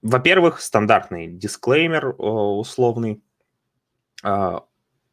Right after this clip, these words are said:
что лучше сфокусироваться на языках первопорядковой или высокопорядковой логики,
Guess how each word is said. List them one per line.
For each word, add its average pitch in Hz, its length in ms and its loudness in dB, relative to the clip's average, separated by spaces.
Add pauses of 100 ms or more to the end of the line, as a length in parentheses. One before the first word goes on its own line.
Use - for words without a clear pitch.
(340)
что - 240 2
лучше 147 280 4
сфокусироваться 110 760 2
на 98 120 0
языках 98 480 -2
первопорядковой 90 880 -2 (380)
или 208 160 6
высокопорядковой 95 920 0
логики, 87 500 -8